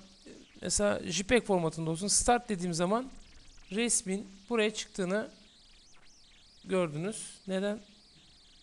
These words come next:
Ha, yüzdeyi seçmişiz de ben de yanlış yaptım dedim. Üç yüze piksel şek-, şeklinde olacak. Üç yüze iki yüz yirmi beş piksel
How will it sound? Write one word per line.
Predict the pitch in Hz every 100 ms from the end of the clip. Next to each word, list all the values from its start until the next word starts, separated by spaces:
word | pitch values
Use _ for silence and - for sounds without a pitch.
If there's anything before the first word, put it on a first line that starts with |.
| - - - - -
Ha, | 170
yüzdeyi | 170 180 165 196
seçmişiz | - 175 - - 220 160
de | 151 - -
ben | 165 170
de | 180 175 - - - -
yanlış | 170 180 185
yaptım | 185 165 175
dedim. | 165 202 - - - - -
Üç | 190 196 -
yüze | 156 165 202 -
piksel | - 170 - 208
şek-, | - 151 -
şeklinde | - 165 160 160 156
olacak. | 147 196 202 - -
Üç | 202 - -
yüze | 156 143 156 202 233 - - - - - - - - - - - - - - - - - - - - - - - - - - - - - - - - - - - - - - - - - - - 170
iki | -
yüz | 196 170
yirmi | 180
beş | 185 170 -
piksel | 147 - 180 214 247